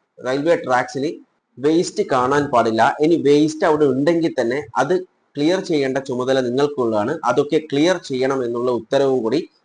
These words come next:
റെയിൽവേ അതോറിറ്റിക്ക് കേരള ഹൈക്കോടതി നൽകിയിട്ടുണ്ട്. ഈ ഒരു ഉത്തരവിനെ പറ്റി നിങ്ങളുടെ അഭിപ്രായങ്ങൾ കോമന്റ് ചെയ്യുക. വീഡിയോ ഇഷ്ടപ്പെട്ടിട്ടുണ്ടെങ്കിൽ ലൈക്ക് ചെയ്യുക.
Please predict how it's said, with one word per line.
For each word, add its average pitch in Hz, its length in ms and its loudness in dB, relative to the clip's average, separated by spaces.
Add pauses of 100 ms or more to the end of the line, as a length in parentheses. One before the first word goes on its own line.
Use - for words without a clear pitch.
(180)
റെയിൽവേ 151 340 2 (100)
അതോറിറ്റിക്ക് 120 520 -2 (100)
കേരള 123 280 0 (220)
ഹൈക്കോടതി 117 560 -2
നൽകിയിട്ടുണ്ട്. 104 480 -4 (460)
ഈ 220 100 0
ഒരു 185 160 6
ഉത്തരവിനെ 160 580 2
പറ്റി 131 360 -4
നിങ്ങളുടെ 135 340 0
അഭിപ്രായങ്ങൾ 117 540 -2 (120)
കോമന്റ് 131 460 -2
ചെയ്യുക. 135 400 -4
വീഡിയോ 113 320 -4
ഇഷ്ടപ്പെട്ടിട്ടുണ്ടെങ്കിൽ 135 920 -4
ലൈക്ക് 135 260 -4
ചെയ്യുക. 147 300 -4